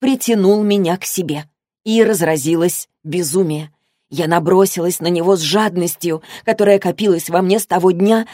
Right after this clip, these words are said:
как я встретила его. Я вцепилась в него, пытаясь раздеть. Он лизал и сосал мои губы, словно я была самым вкусным деликатесом,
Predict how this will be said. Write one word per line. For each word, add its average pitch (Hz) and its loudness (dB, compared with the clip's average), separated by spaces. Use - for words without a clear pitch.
как - -2
я 202 4
встретила 208 -2
его. 160 -4
Я 151 -6
вцепилась 160 -2
в 160 -8
него, 180 2
пытаясь 190 -2
раздеть. 170 -2
Он 175 0
лизал 170 2
и 233 -8
сосал 160 -4
мои 165 0
губы, 175 -2
словно 170 -4
я 156 -2
была 151 -2
самым 160 -4
вкусным 160 -6
деликатесом, 160 -4